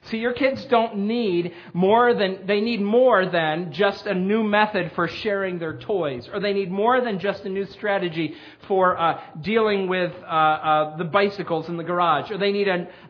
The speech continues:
they need more than just a new way to determine who gets to pick what on television. They need to understand that their anger is born from self-centered idolatry.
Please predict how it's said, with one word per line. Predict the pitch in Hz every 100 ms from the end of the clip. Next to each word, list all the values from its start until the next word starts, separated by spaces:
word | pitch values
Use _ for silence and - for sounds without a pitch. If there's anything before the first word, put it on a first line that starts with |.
| 180
they | 202
need | 208 196
more | 202 233 269
than | 240 196
just | 196
a | 196
new | 190 214 247
way | 220 196
to | 180
determine | 160 175 - 226 196 175
who | 196
gets | 196 -
to | 190
pick | - 208 196
what | 170 190 170
on | 170 170
television. | - 214 170 131 110 110 95 _ _ - 156
They | 202 214 208 196 - -
need | 175 214 247 -
to | - 202
understand | 196 180 - 220 214 196 170
that | 165
their | 170 170
anger | 175 202 226 196 175
is | 165
born | 139 139 175 196 196
from | 185 151 147 -
self-centered | 196 202 208 - 208 180 175 165
idolatry. | 160 151 147 147 143 135 120 - 107 95